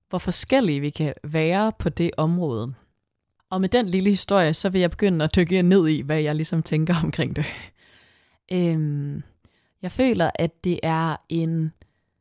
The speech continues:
ting, der har ændret sig for mig over tid.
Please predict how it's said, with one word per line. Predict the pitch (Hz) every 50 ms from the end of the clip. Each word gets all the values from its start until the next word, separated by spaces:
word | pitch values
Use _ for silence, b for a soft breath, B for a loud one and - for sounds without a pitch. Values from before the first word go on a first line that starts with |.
| _ _ _ _ _ _ _ _ _ _ _
ting, | - - 226 254 240 185 -
der | 175
har | 165 180 - -
ændret | - 202 226 262 302 - 277 226 180 151 151
sig | - 156 147
for | - - 156 156 151
mig | 160 175 175
over | - - 165 156 147
tid. | 143 - - - - 202 196